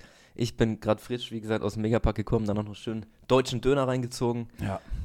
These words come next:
Speaker 1: Ähm,
Speaker 2: Wer, wer hat, wer waren da
Speaker 1: deswegen
Speaker 2: heute?
Speaker 1: aber ein bisschen
Speaker 2: Wer waren da? War der König von Mallorca, war da? Jürgen?
Speaker 1: Jürgen war da mittags aber.
Speaker 2: Ah,
Speaker 1: Jürgen war
Speaker 2: okay.
Speaker 1: mittags.
Speaker 2: Krass.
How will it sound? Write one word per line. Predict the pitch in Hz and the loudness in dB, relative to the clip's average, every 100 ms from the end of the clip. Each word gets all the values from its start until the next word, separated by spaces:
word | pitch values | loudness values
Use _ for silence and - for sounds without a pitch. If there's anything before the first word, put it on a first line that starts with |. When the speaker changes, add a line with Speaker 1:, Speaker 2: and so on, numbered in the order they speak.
| - | 2
Speaker 1:
Ähm, | 104 101 101 | 4 4 4
Speaker 2:
Wer, | 110 104 | 4 6
wer | 117 | 6
hat, | 131 | 6
wer | 127 | 6
waren | 123 127 | 8 8
da | 117 | 8
Speaker 1:
deswegen | 135 165 | 8 8
Speaker 2:
heute? | 165 | 8
Speaker 1:
aber | 190 | 4
ein | 95 | 2
bisschen | 107 | 0
Speaker 2:
Wer | 117 | 4
waren | 120 120 | 4 6
da? | 117 160 170 | 4 4 6
War | 123 | 6
der | 127 | 8
König | 135 147 147 | 8 8 6
von | 151 | 4
Mallorca, | 127 120 139 147 | 6 6 6 4
war | 135 | 6
da? | 120 143 | 6 6
Jürgen? | 120 135 175 - _ _ _ | 8 8 6 -4 _ _ _
Speaker 1:
Jürgen | 120 110 110 123 151 185 170 156 | -14 -12 -6 0 0 0 -2 2
war | 135 | 2
da | 131 147 | 6 6
mittags | 151 175 131 | 6 4 0
aber. | 95 87 85 _ - | -2 -8 -12 _ -12
Speaker 2:
Ah, | 110 | -4
Speaker 1:
Jürgen | 156 | -2
war | 165 | 0
Speaker 2:
okay. | 139 143 | -2 -2
Speaker 1:
mittags. | 196 233 - - | -6 -10 -16 -20
Speaker 2:
Krass. | - 156 - | -10 -8 -10